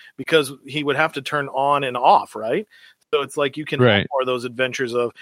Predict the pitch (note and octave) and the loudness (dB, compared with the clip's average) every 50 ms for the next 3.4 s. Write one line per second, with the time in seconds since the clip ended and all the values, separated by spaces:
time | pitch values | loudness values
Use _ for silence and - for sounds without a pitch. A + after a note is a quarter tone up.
0 | - - - - C#3+ C3+ B2 A2 C3+ C3 B2 - - - C3+ B2+ B2 - - - | -20 -16 -10 -6 -6 -4 -2 2 2 2 2 2 2 2 2 2 2 -2 -4 -4
1 | D3+ D3 A#2+ F#2 - - - B2 B2 A#2+ A#2+ B2 C#3 C3+ C3 C3 B2 A2 - C#3 | -2 -2 -2 -4 -8 -12 -8 -4 -2 0 0 0 0 2 2 2 0 0 0 -2
2 | B2+ B2 B2 A#2+ A2 - A#2+ - - C3+ - - B2 C3 D3+ D#3+ - C#3+ B2 A2 | -2 -2 -2 -4 -8 -8 -8 -6 -6 -6 -4 -2 0 2 2 2 0 -2 -4 -4
3 | A#2+ A2+ G#2+ - - A#2+ A#2+ A2 | -4 -4 -4 -4 -4 -4 -4 -4